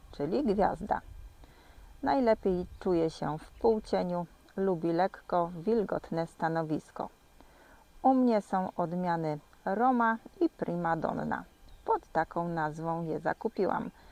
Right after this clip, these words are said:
ale czy są to te właściwe, no to pewności nie mam. Raczej na pewno nie skusiłaby mnie odmiana o jasnych kwiatach, a tymczasem takie właśnie mam.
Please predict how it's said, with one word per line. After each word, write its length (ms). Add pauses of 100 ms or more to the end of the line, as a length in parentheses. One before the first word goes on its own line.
(360)
ale 280
czy 200
są 300
to 120
te 160
właściwe, 640 (280)
no 180
to 120
pewności 640
nie 140
mam. 200 (680)
Raczej 520
na 280
pewno 520 (160)
nie 220
skusiłaby 800
mnie 260
odmiana 600 (220)
o 120
jasnych 600
kwiatach, 460 (1600)
a 100 (140)
tymczasem 600
takie 360
właśnie 560
mam. 320